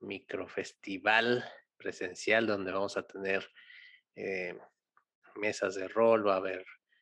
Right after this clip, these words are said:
eh, un cineconcierto, va a haber por ahí palomazo de cuentos. Entonces, lo vamos a estar anunciando en nuestro grupo de Face, Actividad Textual.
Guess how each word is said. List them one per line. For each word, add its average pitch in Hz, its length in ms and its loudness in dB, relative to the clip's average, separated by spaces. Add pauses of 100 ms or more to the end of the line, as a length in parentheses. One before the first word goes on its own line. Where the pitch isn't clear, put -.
(260)
eh, 95 480 -6 (140)
un 101 100 -10
cineconcierto, 123 1200 2
va 101 100 0
a - 20 -4
haber 98 360 -4
por 101 120 -4
ahí 98 340 -4 (380)
palomazo 104 540 2
de 92 160 -4
cuentos. 123 760 2 (380)
Entonces, - 500 -8
lo 101 160 -4
vamos 110 260 -2
a - 20 -10
estar 110 200 4
anunciando 110 640 2
en 104 80 -2
nuestro 95 800 -6
grupo 107 320 -2
de 95 120 -2
Face, 135 340 0
Actividad 98 380 -4
Textual. 147 560 0